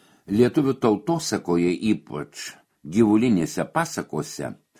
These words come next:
dažna veikėja yra karvutė, našlaičių, skriaudžiamųjų patarėja, guodėja bei pagalbininkė, net gynėja. O kas karvė yra dabartiniam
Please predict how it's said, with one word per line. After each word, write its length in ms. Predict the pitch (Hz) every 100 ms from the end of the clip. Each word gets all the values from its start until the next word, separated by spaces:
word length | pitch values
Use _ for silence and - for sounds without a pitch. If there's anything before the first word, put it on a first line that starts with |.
| - _
dažna 340 | 85 123 135 175
veikėja 520 | 156 - 131 143 131
yra 100 | 123
karvutė, 720 | - 104 95 98 107 - 67
našlaičių, 800 | 73 - - 101 123 123 - 101 - _ _ -
skriaudžiamųjų 840 | - 127 120 107 131 147 143 90
patarėja, 720 | - 85 85 80 104 117 117 90
guodėja 680 | 67 78 62 101 104 101 85
bei 220 | 80 82
pagalbininkė, 1040 | - 76 80 131 120 104 104 104 95 87 78 _
net 320 | 78 120 151
gynėja. 640 | 113 104 98 76 50 50 _ _ _ _ _ _ _ _ _ - - _ _ _ _
O 120 | - -
kas 220 | 190 -
karvė 380 | 190 190 180 160 156
yra 220 | 147 160 160 135 - _ _
dabartiniam 1040 | - 85 123 120 123 175 165 104 71 60